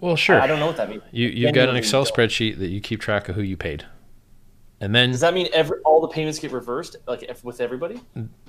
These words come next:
Speaker 1: well, no, you can do it selectively. You can just roll back certain transactions. So you can say, "Hey, you know this transaction that paid that guy? Yeah, that didn't happen anymore."
Speaker 2: Wow.
Speaker 1: print it, you just pull it out.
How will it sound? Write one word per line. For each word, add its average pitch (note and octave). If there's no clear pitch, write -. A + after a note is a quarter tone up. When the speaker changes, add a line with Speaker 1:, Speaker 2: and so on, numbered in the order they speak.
Speaker 1:
well, A#2+
no, A#2
you F#2+
can G#2
do G2+
it F#2
selectively. F#2+
You F#2
can F#2+
just F#2+
roll F#2+
back F2+
certain F#2+
transactions. F2+
So -
you F2+
can G#2+
say, G2+
"Hey, G#2+
you F#2+
know G2+
this G2
transaction G2
that F2
paid F#2
that G#2+
guy? B2+
Yeah, F#2+
that F#2
didn't F2
happen F2
anymore." -
Speaker 2:
Wow. C#2
Speaker 1:
print F#2+
it, D#2+
you -
just -
pull F#2
it E2
out. E2